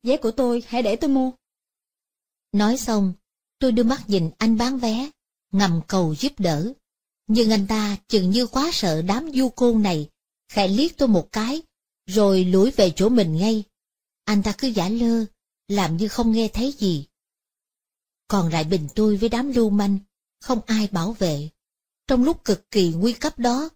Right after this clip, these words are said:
Speaker 2: tôi chỉ còn biết cầu Bồ Tát cứu mình thôi. Tôi rất tin Bồ Tát Quan Âm, hữu cầu tất ứng, trong lúc nguy nan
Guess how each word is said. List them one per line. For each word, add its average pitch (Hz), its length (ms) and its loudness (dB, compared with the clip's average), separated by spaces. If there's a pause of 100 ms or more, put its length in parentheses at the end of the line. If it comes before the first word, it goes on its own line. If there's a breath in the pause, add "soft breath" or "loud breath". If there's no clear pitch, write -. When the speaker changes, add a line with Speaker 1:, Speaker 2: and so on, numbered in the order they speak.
(360)
Speaker 2:
tôi 285 160 0
chỉ 302 100 -4
còn 190 240 0
biết 277 240 -4
cầu 180 240 2
Bồ 175 220 2
Tát 269 320 -4
cứu 320 120 2
mình 196 300 0
thôi. 220 280 0 (800)
Tôi 202 240 4
rất 277 240 -2
tin 214 220 4
Bồ 175 160 2
Tát 240 380 -6
Quan 208 260 0
Âm, 208 280 0 (340)
hữu 196 200 4 (100)
cầu 165 280 0 (100)
tất - 260 0
ứng, 254 240 0 (460)
trong 254 160 0
lúc 320 180 0
nguy 262 220 0
nan 254 300 0